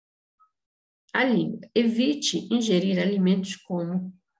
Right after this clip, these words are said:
muito quentes e nunca prove substâncias estranhas.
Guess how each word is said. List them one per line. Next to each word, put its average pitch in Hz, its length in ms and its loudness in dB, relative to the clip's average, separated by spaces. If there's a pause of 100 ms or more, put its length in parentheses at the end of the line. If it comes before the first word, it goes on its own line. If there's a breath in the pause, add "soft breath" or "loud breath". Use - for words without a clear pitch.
(200)
muito 226 380 2
quentes 190 760 -2
e 226 120 0
nunca 233 580 2
prove 190 840 -2
substâncias 202 1300 -4
estranhas. 208 920 -4